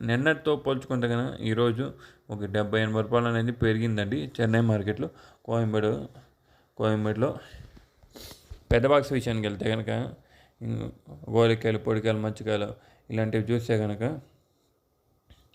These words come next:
వంద రూపాయల నుంచి రెండు వందల యాభై దాకా అనేది వెళ్ళిందండి పెద్ద బాక్స్. పెద్ద బాక్స్ అంటే మరీ పెద్ద బాక్స్ కాదండి, ఇరవై రెండు కిలోల బాక్స్. అది సెకండ్ రకం క్వాలిటీలు రెండు వందల యాభై నుంచి బో-, మూడు వందల యాభై, నాలుగు వందలు,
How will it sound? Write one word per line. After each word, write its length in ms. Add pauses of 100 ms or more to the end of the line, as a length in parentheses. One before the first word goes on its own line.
(440)
వంద 160
రూపాయల 300
నుంచి 300
రెండు 240
వందల 200
యాభై 200
దాకా 240
అనేది 200
వెళ్ళిందండి 640 (480)
పెద్ద 180
బాక్స్. 300 (100)
పెద్ద 120
బాక్స్ 220
అంటే 140
మరీ 220
పెద్ద 220
బాక్స్ 220
కాదండి, 360 (360)
ఇరవై 180
రెండు 220
కిలోల 260
బాక్స్. 320 (800)
అది 260
సెకండ్ 300
రకం 220
క్వాలిటీలు 600 (680)
రెండు 200
వందల 200
యాభై 240
నుంచి 140
బో-, 300 (320)
మూడు 320
వందల 220
యాభై, 220
నాలుగు 340
వందలు, 360